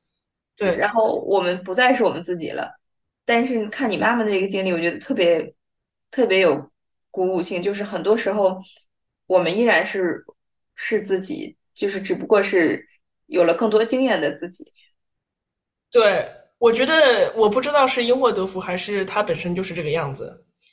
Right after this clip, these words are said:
Speaker 1: 因为他的更年期发生的这些年和他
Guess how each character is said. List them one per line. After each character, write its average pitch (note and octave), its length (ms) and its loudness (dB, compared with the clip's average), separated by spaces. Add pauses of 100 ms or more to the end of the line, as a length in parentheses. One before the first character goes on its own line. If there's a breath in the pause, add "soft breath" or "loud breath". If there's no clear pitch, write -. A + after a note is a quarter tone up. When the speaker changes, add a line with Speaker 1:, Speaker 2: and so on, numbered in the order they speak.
(380 soft breath)
Speaker 1:
因 D4+ 140 0
为 B3 220 4
他 A#3+ 180 0
的 G#3 340 4
更 A#3 220 0
年 G3 160 -2
期 G#3 260 0
发 A3 200 -2
生 A3+ 120 -6
的 A3 80 -4
这 A3 140 -4
些 G3+ 260 2
年 F#3 400 -4
和 - 200 -4
他 A3 420 0